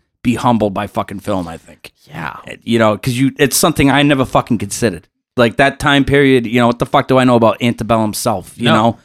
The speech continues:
Speaker 1: You, you know.
Speaker 2: It's over my head.
Speaker 1: Yeah.
Speaker 2: What'd you say,
Speaker 1: Fucking
Speaker 2: twelve, was it twelve Years a Slave?
Speaker 1: No, that's the old one. That was, like, from two years ago. This one's called Birth of the Nation.
Speaker 2: Oh, no, Birth
Speaker 1: Like,
Speaker 2: of the Nation,
Speaker 1: yeah,
Speaker 2: but
Speaker 1: yeah.
Speaker 2: is it kind of in that realm of,
Speaker 1: Yes, but
Speaker 2: like,
Speaker 1: this one I found to be more emo-, emotional fucking stirring than,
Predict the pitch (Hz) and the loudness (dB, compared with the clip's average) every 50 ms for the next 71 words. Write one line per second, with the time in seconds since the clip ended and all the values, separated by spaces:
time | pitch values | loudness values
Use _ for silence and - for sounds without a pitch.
0 | _ _ _ _ _ - 110 107 107 117 107 98 - _ - 110 110 104 101 95 | _ _ _ _ _ -10 -8 -8 -8 -8 -10 -14 -16 _ -12 -10 -8 -8 -8 -10
1 | 92 101 _ _ - - 135 131 131 123 131 151 135 127 - - _ _ - _ | -12 -16 _ _ -12 -10 -8 -6 -4 -4 -4 -6 -6 -8 -14 -20 _ _ -20 _
2 | _ - 127 131 120 92 80 87 90 90 90 - - - 160 165 151 127 117 113 | _ -8 -4 -4 -4 -4 -6 -8 -8 -8 -8 -8 -6 -2 -2 -2 -2 -2 -4 -4
3 | 92 92 90 147 143 147 143 147 139 127 - - 165 170 180 196 196 185 180 185 | -4 -2 0 0 0 0 0 -2 -4 -4 -6 -6 -6 -6 -4 -4 -4 -4 -6 -6
4 | 175 - 208 202 208 202 _ _ _ _ _ _ _ - 120 156 156 143 160 160 | -8 -8 -8 -8 -8 -10 _ _ _ _ _ _ _ -2 2 2 4 4 4 2
5 | - 160 170 175 190 202 185 175 151 170 190 196 180 202 160 - 147 - - 214 | 2 2 4 4 6 6 4 4 4 4 4 4 2 2 0 0 -2 2 4 4
6 | 202 185 156 131 120 117 120 139 156 - 190 160 - 165 131 117 131 139 135 123 | 4 6 4 4 4 4 4 4 2 2 0 0 2 0 0 2 2 2 2 2
7 | 127 123 117 117 131 143 139 - 190 196 - 190 190 185 180 170 151 208 214 190 | 2 0 2 2 2 2 2 0 0 0 2 2 2 2 2 0 2 2 0 0
8 | 190 185 160 151 160 165 175 151 147 156 151 131 131 139 139 131 156 147 139 151 | 0 -2 -4 0 0 2 2 4 4 2 2 2 2 2 4 4 2 2 2 -2
9 | 139 - - 165 160 160 156 143 143 147 143 139 135 123 131 135 135 127 113 101 | -4 -4 -4 -2 -2 -2 -2 -2 -2 -4 -2 -2 -2 -2 -2 -2 0 0 -2 -4
10 | 92 85 - - 120 170 185 123 - - - - - 262 240 214 208 233 - 214 | -6 -10 -8 0 2 2 2 2 0 -4 -4 -2 0 0 2 2 2 2 2 2
11 | 233 226 214 202 196 - 214 202 196 185 175 180 196 180 165 175 180 185 185 180 | 2 2 2 0 0 2 2 2 4 2 2 4 4 4 4 4 4 4 4 4
12 | 170 165 165 165 165 - - 147 147 151 156 160 156 - - - 165 160 151 143 | 4 4 4 2 2 2 2 2 2 4 4 4 2 2 0 0 2 2 4 2
13 | 135 - - 160 151 139 - 151 135 131 - - - 156 143 139 131 123 113 110 | 2 0 2 2 2 2 2 0 0 0 0 0 2 2 4 4 4 4 2 0
14 | 107 117 113 113 110 | 0 2 2 2 2